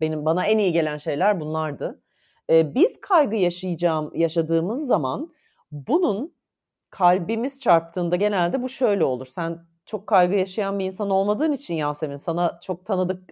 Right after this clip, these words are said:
olmayabilir. Ama mesela bu ka-, bir düşünce gelir, kaygı yaşamaya başlarsın. Atıyorum soğuk terlersin, sonra kalbin çarpmaya başlar, sonra için daralır. Bu böyle zincirleme bir tepki gibi giden bir şey. Orada,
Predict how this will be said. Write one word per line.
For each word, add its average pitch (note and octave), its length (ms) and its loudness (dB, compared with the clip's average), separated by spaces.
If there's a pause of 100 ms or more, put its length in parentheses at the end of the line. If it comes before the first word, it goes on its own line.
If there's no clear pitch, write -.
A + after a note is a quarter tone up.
olmayabilir. E3 840 0 (420)
Ama G3+ 180 2
mesela G3+ 500 2
bu C#4+ 300 0 (220)
ka-, F3 300 2
bir F#3 140 0
düşünce G#3+ 380 0
gelir, F3 480 2
kaygı F3 600 4
yaşamaya D3 480 -2
başlarsın. C#3 480 -4
Atıyorum E3 400 0
soğuk F#3 400 0
terlersin, F3 540 4
sonra E3 340 -2
kalbin D3+ 340 -2
çarpmaya F3+ 400 0
başlar, F3+ 340 2
sonra D3+ 280 -6
için - 320 -8
daralır. F3+ 480 2 (300)
Bu G3+ 120 -2
böyle A#3 460 4 (460)
zincirleme G#3+ 680 2
bir D4 120 2
tepki G#3+ 360 0
gibi E3 220 -2
giden C3+ 340 2
bir B2+ 60 -12
şey. - 200 -2 (460)
Orada, C#4 560 6